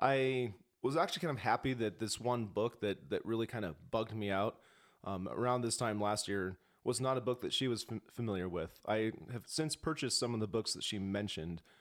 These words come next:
um, because I, I have a pretty weird subsection in my library of T I related material. And so T I stands for targeted individual. And, um,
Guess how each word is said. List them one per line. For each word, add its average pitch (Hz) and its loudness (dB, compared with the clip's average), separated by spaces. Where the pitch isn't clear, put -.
um, 107 0
because 107 -2
I, 117 2
I 117 2
have 127 0
a 120 0
pretty 135 -2
weird 131 0
subsection 120 0
in 107 -2
my 110 2
library 107 2
of 107 2
T 160 0
I 127 4
related 117 2
material. 117 0
And 101 -2
so 101 2
T 117 0
I 107 4
stands 107 -2
for 104 -4
targeted 107 -2
individual. 104 -2
And, 104 -2
um, 98 -2